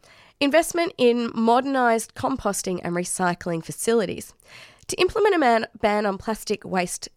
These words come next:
exports, the federal and state governments need to invest in Australia's recycling industry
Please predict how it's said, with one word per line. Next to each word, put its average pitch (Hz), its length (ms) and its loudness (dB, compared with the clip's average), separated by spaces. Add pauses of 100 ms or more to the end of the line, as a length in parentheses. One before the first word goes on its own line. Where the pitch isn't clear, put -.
(180)
exports, - 580 -4 (280)
the 233 80 0
federal 262 360 2
and 302 100 -2
state - 280 -2
governments 185 500 -2
need 214 240 0
to 285 100 -4
invest 202 440 -2
in 196 100 0
Australia's 180 460 0
recycling 180 600 0
industry - 460 -8